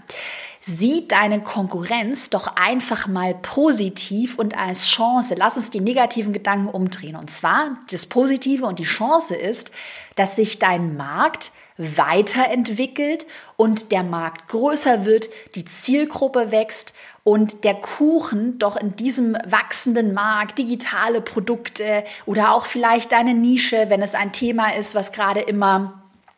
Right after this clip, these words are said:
bekannter wird, zum Beispiel gerade ganz viel in Richtung die Pille absetzen, Achtsamkeit, Selbstliebe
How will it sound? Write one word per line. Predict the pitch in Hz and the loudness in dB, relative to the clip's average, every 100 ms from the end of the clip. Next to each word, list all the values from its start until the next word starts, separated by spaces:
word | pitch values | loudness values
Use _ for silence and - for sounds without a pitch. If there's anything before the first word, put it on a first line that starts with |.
| - - | -12 -2
bekannter | 247 - - 208 214 196 180 | -2 0 0 2 2 2 2
wird, | 196 | 0
zum | - 196 | -2 -4
Beispiel | 196 214 | -4 -6
gerade | 208 - 185 190 | -4 0 2 2
ganz | 196 190 202 - | 0 0 0 -2
viel | 208 | -2
in | 190 | -4
Richtung | 190 190 - 214 208 | -4 -6 0 2 2
die | 220 240 | 0 -4
Pille | - 220 214 208 | -2 0 2 2
absetzen, | 202 214 - 185 185 - 190 190 - | 0 -2 -2 0 0 -2 -2 -4 -2
Achtsamkeit, | 208 - - 185 180 - 190 185 185 | -2 0 -2 -2 -2 -6 -4 -4 -4
Selbstliebe | 180 196 214 - - 196 190 190 | 2 2 4 2 0 -2 0 0